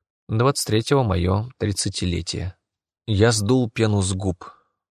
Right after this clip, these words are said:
Снова посмотрел на свои ноги, потом немного вбок на бортик, где стояли шампуни, гели и прочее. Поднял глаза, следуя за воображаемой ящерицей,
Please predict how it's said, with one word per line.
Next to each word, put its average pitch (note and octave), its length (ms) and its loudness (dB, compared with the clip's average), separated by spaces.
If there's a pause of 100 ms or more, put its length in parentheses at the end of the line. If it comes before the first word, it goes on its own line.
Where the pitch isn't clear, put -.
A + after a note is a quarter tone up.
Снова A#2 340 2
посмотрел F#2+ 460 -2
на F#2 60 0
свои E2+ 260 -4
ноги, A2 360 0 (460)
потом G2+ 340 2
немного F#2 380 0
вбок F2 500 -2
на A2 180 2
бортик, G#2+ 640 -2
где G2+ 200 0
стояли G2 340 2
шампуни, F#2 640 0
гели F2 580 0
и C3+ 220 -8
прочее. - 540 -4 (640)
Поднял G#2+ 360 4
глаза, F#2+ 580 4
следуя A#2 460 2
за G#2 140 0
воображаемой G2+ 640 2
ящерицей, G2 720 -2